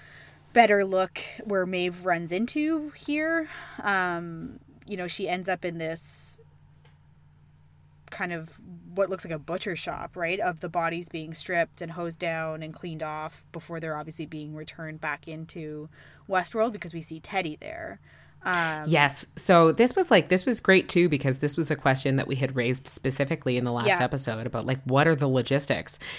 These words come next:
Speaker 2: And I really love that this show has not kind of left it to, like, suspend your disbelief and just, you know, just know that they somehow get back in the park. Like, they're actually showing us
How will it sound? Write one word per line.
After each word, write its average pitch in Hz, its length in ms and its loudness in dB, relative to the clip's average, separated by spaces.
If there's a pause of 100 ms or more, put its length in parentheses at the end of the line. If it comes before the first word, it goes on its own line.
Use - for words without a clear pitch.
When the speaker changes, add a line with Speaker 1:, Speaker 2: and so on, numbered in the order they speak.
(200)
Speaker 2:
And 156 380 2
I 160 80 0
really 208 380 4
love 151 800 6
that 147 280 4
this 151 160 8
show 143 340 2
has 135 260 0
not 131 260 2
kind 139 200 0
of 120 120 -2
left 131 360 2
it 127 280 0
to, 127 120 0
like, 120 320 -2
suspend 214 680 2
your 190 140 4
disbelief 147 720 2
and 127 140 0
just, 135 180 -2 (460)
you 151 100 0
know, 127 280 0 (100)
just 240 240 2
know 151 360 8
that 131 360 4 (600)
they 123 340 2
somehow 143 360 4
get 135 160 0
back 123 220 -2
in 131 40 -2
the 127 80 -2
park. - 300 -4
Like, 170 140 2
they're 180 100 4
actually 185 380 2
showing 156 400 2
us 127 280 -2